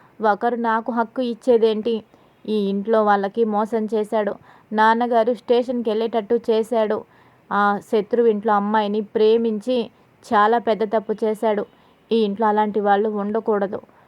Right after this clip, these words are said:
వెళ్ళిపో, వెళ్ళిపో" అని ఇంక బాలు అంటూ ఉంటాడు. అప్పుడు సత్యం ఇలా అంటాడు, "బాలు, ఆగు బాలు, వాళ్ళని వెళ్ళిపోమంటున్నావు,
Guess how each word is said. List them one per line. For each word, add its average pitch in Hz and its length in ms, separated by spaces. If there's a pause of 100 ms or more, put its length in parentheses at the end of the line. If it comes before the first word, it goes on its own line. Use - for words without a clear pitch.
(180)
వెళ్ళిపో, 240 440 (500)
వెళ్ళిపో" 233 600 (140)
అని 226 220
ఇంక 208 180
బాలు 190 360
అంటూ 202 340
ఉంటాడు. 190 520 (260)
అప్పుడు 208 380
సత్యం 208 460
ఇలా 208 180
అంటాడు, 196 360 (460)
"బాలు, 208 440 (400)
ఆగు 214 240
బాలు, 196 320 (480)
వాళ్ళని 208 460
వెళ్ళిపోమంటున్నావు, 202 960